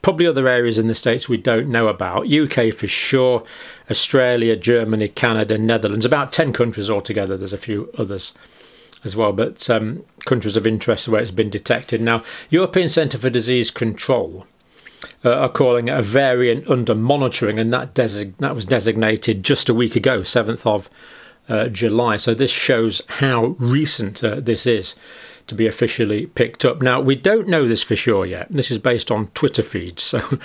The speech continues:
<laughs> we're not really sure. But there seems to be nine, uh, spike protein mutations, which is a lot to happen all of a sudden. So here we have the, here we have the virus, as you know,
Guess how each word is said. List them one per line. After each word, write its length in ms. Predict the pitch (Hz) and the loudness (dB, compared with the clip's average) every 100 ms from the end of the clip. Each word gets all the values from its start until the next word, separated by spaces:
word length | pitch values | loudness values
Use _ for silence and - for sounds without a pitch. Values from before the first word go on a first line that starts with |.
| - - | -14 -20
<laughs> 320 | - - - | -20 -18 -2
we're 140 | 120 127 | 2 2
not 200 | 143 135 | 2 2
really 260 | 120 110 | 2 2
sure. 240 | - 135 110 | 0 0 2
But 120 | 131 | 0
there 80 | 147 | 2
seems 220 | 160 - | 2 0
to 60 | - | 0
be 100 | 127 | 2
nine, 560 | 139 143 143 135 127 - - - - - | 2 2 2 2 0 -6 -20 -20 -16 -2
uh, 180 | 120 - | 0 2
spike 680 | - - - 131 131 - - - | 0 0 2 2 0 -8 -14 -2
protein 1000 | 131 113 110 - 113 107 107 151 120 104 | 2 2 0 0 0 0 -2 -4 -6 -4
mutations, 1000 | 107 101 101 98 110 135 - - - - _ _ _ _ _ - - - | -2 -2 -4 -4 -6 -12 -16 -10 -10 -10 _ _ _ _ _ -20 -10 -2
which 180 | 151 | 2
is 80 | 135 | 4
a 60 | 135 | 4
lot 260 | 139 117 120 | 2 0 2
to 80 | |
happen 280 | 123 120 117 | 0 0 2
all 180 | 113 104 | 2 2
of 80 | 98 | 0
a 60 | |
sudden. 340 | - 123 95 95 | 0 0 0 -2
So 220 | - 113 | 0 2
here 180 | 135 127 | 2 2
we 140 | 113 | 2
have 220 | 110 95 | 0 -2
the, 220 | 101 101 - _ - - - - - | -4 -4 -6 _ -20 -20 -20 -12 0
here 140 | 120 | 2
we 80 | 117 | 2
have 160 | 101 | 2
the 60 | 104 | -2
virus, 520 | 90 123 123 113 - | 2 2 4 2 2
as 240 | 110 104 95 | 0 0 -2
you 160 | 101 | -2
know, 280 | 113 131 | 2 2